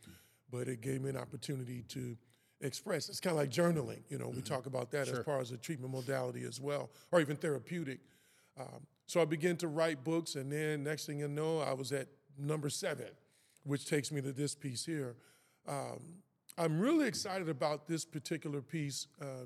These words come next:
Speaker 1: Chief, more than any of
Speaker 2: And
Speaker 1: the
Speaker 2: that's
Speaker 1: others.
Speaker 2: in this twenty-four Characteristics of a Mentor?
Speaker 1: Yes.
Speaker 2: That's
Speaker 1: The
Speaker 2: what you
Speaker 1: reason
Speaker 2: referred to?
Speaker 1: why is because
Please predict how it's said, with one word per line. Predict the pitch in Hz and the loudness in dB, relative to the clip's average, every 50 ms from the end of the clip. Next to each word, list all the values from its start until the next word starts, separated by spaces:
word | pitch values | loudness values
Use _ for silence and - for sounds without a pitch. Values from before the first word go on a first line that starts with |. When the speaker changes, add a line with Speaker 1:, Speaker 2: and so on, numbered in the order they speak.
| 120 117 | -12 -12
Speaker 1:
Chief, | - - - 170 156 127 | -10 -6 -4 -4 -4 -2
more | 156 151 151 156 | 0 0 0 0
than | 139 143 143 143 | 0 0 -2 0
any | - 156 156 156 | 0 0 2 2
of | 151 143 | 2 2
Speaker 2:
And | 117 131 | 4 4
Speaker 1:
the | 131 | 4
Speaker 2:
that's | 131 135 151 | 4 6 6
Speaker 1:
others. | 151 143 | 6 6
Speaker 2:
in | 170 175 | 6 4
this | - - - - | 4 2 0 -4
twenty-four | - - 143 135 123 - - 135 120 | -2 0 0 0 0 2 2 2 2
Characteristics | 117 - 143 131 117 - - 131 123 127 123 - - - 131 113 - - | 2 2 2 2 2 2 0 -2 -2 -2 -2 -4 -6 -8 -8 -6 -4 -4
of | 127 104 107 | -4 -4 -2
a | 107 | -2
Mentor? | 113 123 127 - 156 151 160 - | 0 -2 -2 -2 -4 -6 -4 -2
Speaker 1:
Yes. | 180 156 190 202 185 151 131 117 | 2 6 8 8 8 6 4 2
Speaker 2:
That's | 113 107 | 0 0
Speaker 1:
The | 180 - | 0 0
Speaker 2:
what | - | 0
you | 202 247 | 2 4
Speaker 1:
reason | 277 285 220 220 175 | 4 4 4 4 2
Speaker 2:
referred | 170 | 2
to? | 165 | 2
Speaker 1:
why | 165 170 170 175 175 | 0 0 2 2 2
is | 160 - | 0 0
because | 127 147 131 - - 160 151 143 139 135 131 123 - | -2 -6 -6 -2 0 0 2 2 2 0 0 -4 -6